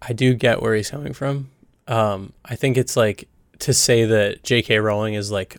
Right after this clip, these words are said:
leagues ahead is, is interesting too, because I don't know that those are necessarily, like, incredibly written books, but, you know, I think,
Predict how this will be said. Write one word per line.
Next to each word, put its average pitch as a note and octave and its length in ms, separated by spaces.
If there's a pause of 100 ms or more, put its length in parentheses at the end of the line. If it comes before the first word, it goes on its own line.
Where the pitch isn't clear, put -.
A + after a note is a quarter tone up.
leagues A2 480
ahead G#2 600
is, B2 260
is A#2 240
interesting B2 480
too, B2 280
because B2 280
I G#2+ 100
don't A2 200
know G#2+ 120
that G#2 120
those G#2 240
are G#2+ 80
necessarily, A2 520
like, G#2 280 (480)
incredibly B2+ 680
written B2+ 320
books, C#3 280
but, A#2 320
you A#2 120
know, G#2+ 160
I G#2 80
think, A2+ 260